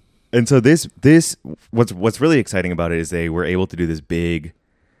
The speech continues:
like you're saying, gold standard type study to show that this is a possible treatment.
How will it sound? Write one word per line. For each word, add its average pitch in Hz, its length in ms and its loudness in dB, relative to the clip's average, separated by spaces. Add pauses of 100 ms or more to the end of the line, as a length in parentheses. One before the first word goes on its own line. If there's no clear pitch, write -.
(520)
like 95 160 -2
you're 101 100 0
saying, 85 260 -4
gold 101 280 2
standard 92 720 -4
type 90 320 -8
study 76 560 -6
to - 160 -10
show 85 280 -6
that 78 160 -8
this 95 280 0
is 123 160 -4
a 123 60 -4
possible 85 420 -8
treatment. 71 580 -8